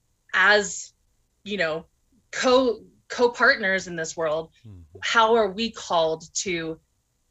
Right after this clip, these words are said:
Speaker 1: um, be part of our, our husband or our wife's calling?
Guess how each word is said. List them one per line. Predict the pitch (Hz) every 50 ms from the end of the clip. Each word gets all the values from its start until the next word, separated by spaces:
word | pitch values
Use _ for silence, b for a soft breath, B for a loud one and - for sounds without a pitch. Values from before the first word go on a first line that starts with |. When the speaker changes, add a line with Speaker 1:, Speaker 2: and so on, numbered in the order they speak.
| _ _
Speaker 1:
um, | 180 175 165 160 156 165 170 -
be | - 190 175
part | - - - 185 180 185
of | 170 160
our, | 165 156 151 151 156 -
our | 160 170 160 147
husband | - - 175 165 - - 160 151
or | 156 147 143
our | 147 143
wife's | 143 147 143 151 151 156 -
calling? | - - - - - - - - 226 226